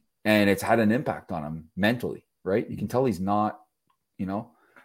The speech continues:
Speaker 1: um, he's
Speaker 2: So,
Speaker 1: got that kind of
Speaker 2: so
Speaker 1: weird side to him.
Speaker 2: Stephanie from Full House, whose real name is Jodie Sweetin,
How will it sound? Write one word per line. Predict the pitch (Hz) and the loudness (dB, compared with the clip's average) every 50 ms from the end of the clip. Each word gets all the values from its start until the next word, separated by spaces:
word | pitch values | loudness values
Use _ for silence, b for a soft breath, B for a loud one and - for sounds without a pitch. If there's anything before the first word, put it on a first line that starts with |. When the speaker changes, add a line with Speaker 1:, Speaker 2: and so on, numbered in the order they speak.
| b b | b b
Speaker 1:
um, | - 95 90 87 87 | -4 -4 -4 -4 -4
he's | 82 82 - | -4 -2 2
Speaker 2:
So, | - 120 | 4 4
Speaker 1:
got | 120 110 | 4 4
that | 104 95 - | 4 0 -2
kind | - 110 104 | 0 4 4
of | 101 87 | 4 4
Speaker 2:
so | 92 - | 2 -2
Speaker 1:
weird | 87 95 104 127 147 117 - | 0 0 2 2 2 0 -2
side | - - - - - - - | -6 -10 -10 -12 -14 -16 -20
to | - | -18
him. | - - | -10 -6
Speaker 2:
Stephanie | - - - 139 131 - - 139 131 | -2 6 10 10 10 10 8 4 2
from | 120 - 113 98 | 2 2 0 0
Full | - - 104 98 | 4 6 6 8
House, | 90 92 80 78 - - | 8 6 6 4 2 0
whose | 82 78 | -4 -2
real | 73 82 87 90 | 0 2 2 4
name | 92 87 85 | 4 2 2
is | 80 76 - | 0 -2 -4
Jodie | - - 82 82 82 82 | -2 0 2 2 2 0
Sweetin, | 80 - - - 85 73 - 67 69 67 | 0 -4 -4 -4 -4 -4 -4 -6 -8 -8